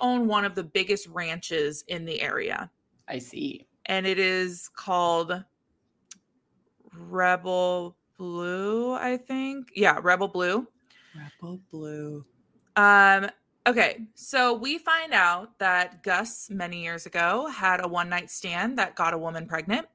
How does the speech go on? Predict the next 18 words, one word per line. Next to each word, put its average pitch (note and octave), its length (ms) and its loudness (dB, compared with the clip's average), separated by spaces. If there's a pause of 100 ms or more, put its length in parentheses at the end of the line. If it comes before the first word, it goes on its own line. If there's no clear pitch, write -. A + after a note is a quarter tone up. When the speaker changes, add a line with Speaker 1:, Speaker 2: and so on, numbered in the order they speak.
Speaker 2:
<gasps> D#4 460 6 (360)
Speaker 1:
And A3+ 400 8
they A#3+ 100 8
are A#3+ 120 8
not A#3+ 240 4
together A3 580 4 (100)
because G3 320 -2
they G3+ 180 2
are F#3 300 6
only G3+ 300 -2
friends, G#3+ 580 0
and G3 180 -6
they're F#3 180 -2
happily G#3 440 2
co-parenting F#3 640 -8
their E3+ 100 -2
daughter, D3 440 -2
Riley. - 500 -8